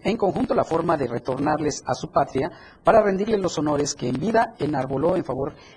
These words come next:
de la justicia social". Cabe destacar que el general José María Melo nació el nueve de octubre de mil ochocientos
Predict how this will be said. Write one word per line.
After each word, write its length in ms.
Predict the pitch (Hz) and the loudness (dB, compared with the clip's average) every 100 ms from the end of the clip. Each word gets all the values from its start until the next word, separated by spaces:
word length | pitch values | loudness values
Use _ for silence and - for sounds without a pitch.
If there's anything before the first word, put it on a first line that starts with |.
| - | -6
de 140 | 131 | 0
la 120 | 180 | 2
justicia 340 | - 151 139 143 | 0 -2 -4 -4
social". 420 | 143 - 233 - - - - - | -2 0 0 -2 -12 -20 -20 0
Cabe 160 | 156 | 2
destacar 600 | 185 - 151 190 247 - | 4 2 6 6 6 2
que 160 | - 139 | 0 0
el 80 | 127 | 0
general 520 | 127 139 139 151 170 | -2 0 0 0 -2
José 320 | - 139 165 | -6 -2 0
María 240 | 156 143 | 0 0
Melo 240 | 135 143 196 | 0 0 -2
nació 240 | 180 - | -4 -4
el 80 | 151 | -2
nueve 240 | - 147 | 0 0
de 80 | 135 | -2
octubre 360 | 110 - 185 139 | -4 -2 -2 -2
de 140 | 113 | -4
mil 160 | 113 135 | -2 -2
ochocientos 640 | 135 160 180 160 156 - | -2 -2 -2 -2 -2 -4